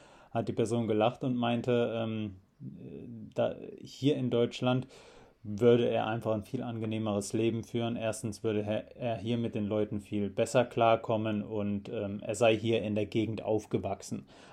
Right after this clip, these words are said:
Aufgewachsen heißt, wie gesagt, geboren an der Ostküste mit seinen Eltern, ähm,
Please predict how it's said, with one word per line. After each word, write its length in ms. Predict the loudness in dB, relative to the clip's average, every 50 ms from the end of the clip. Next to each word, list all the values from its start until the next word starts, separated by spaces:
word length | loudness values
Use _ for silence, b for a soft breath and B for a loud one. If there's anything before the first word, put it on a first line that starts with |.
| B B
Aufgewachsen 680 | 2 2 4 4 4 6 6 4 4 0 -6 -4 -2
heißt, 340 | 0 2 2 2 0 B B B B B B B
wie 100 | -2 -2
gesagt, 380 | 0 2 2 0 0 0 -6 -10 -8 -4
geboren 460 | -4 4 10 12 12 12 12 6 4
an 140 | 2 2 0
der 100 | 2 2
Ostküste 540 | 2 2 2 0 -6 -4 -4 -2 0 0 2
mit 160 | 2 2 2
seinen 300 | 0 0 0 2 -2 -2
Eltern, 540 | 0 2 2 2 2 2 0 0 0 -2 -2 -2
ähm, 400 | 0 0 0 0 0 -2 -4